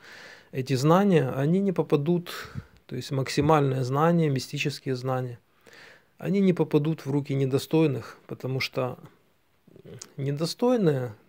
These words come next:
так сказать, люди, глупые, испорченные, невежественные,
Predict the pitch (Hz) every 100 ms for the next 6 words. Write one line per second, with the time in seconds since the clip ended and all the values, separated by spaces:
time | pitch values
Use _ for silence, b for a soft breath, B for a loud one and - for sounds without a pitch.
0 | - 131 - - 127 131 123 - 135 135
1 | 120 120 - b b b b b b b
2 | b b - 120 139 196 180 160 156 151
3 | 147 - 127 - 143 160 - 131 123 120
4 | 123 131 151 131 131 127 127 123 123